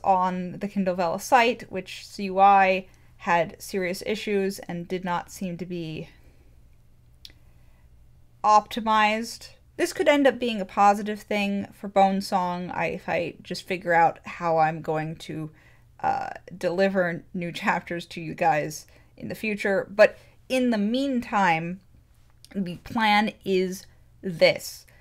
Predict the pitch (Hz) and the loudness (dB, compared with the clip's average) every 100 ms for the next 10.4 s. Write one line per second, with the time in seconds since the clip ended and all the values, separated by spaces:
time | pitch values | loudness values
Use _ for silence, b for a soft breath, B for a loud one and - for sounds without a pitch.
0 | b 202 226 262 254 247 - - 247 247 | b 8 8 6 0 -4 -6 -10 -4 -2
1 | 247 220 - - 190 180 180 - 180 180 | -2 -4 -6 -2 0 0 -4 -6 -6 -6
2 | 180 131 - - - - - b b - | -6 -6 -8 -12 -12 -16 -20 b b -8
3 | 196 175 160 185 185 185 196 208 - - | -2 0 0 -2 -8 -6 -8 -10 -6 -2
4 | 175 - - - 269 233 208 - 196 196 | -2 -4 -14 2 2 2 -2 -8 -6 -6
5 | - - 196 202 196 196 - 180 175 160 | -6 -4 2 2 2 -6 -4 0 0 0
6 | - 165 160 - 180 170 170 - 165 - | -4 -6 -6 -8 -10 -10 -8 -8 -8 -10
7 | - 233 202 180 - b b - 233 285 | -6 2 2 2 -6 b b -4 0 2
8 | 302 311 311 254 262 226 208 - b b | 0 -2 -4 -6 -4 -4 -4 -10 b b
9 | b b - 196 202 190 196 208 240 226 | b b -4 0 2 4 6 8 6 -4
10 | 214 220 196 185 | -6 -2 0 -2